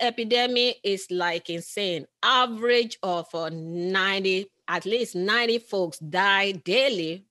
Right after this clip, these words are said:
from opioid overdose. That's our folks. That's our brothers and sisters. That is our family members.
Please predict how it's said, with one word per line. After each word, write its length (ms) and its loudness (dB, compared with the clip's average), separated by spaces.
from 380 -6
opioid 460 0
overdose. 840 -6
That's 320 2
our 300 4
folks. 440 -2
That's 280 0
our 160 4
brothers 520 0
and 140 -6
sisters. 840 -6
That 240 2
is 280 0
our 220 2
family 540 0
members. 720 -4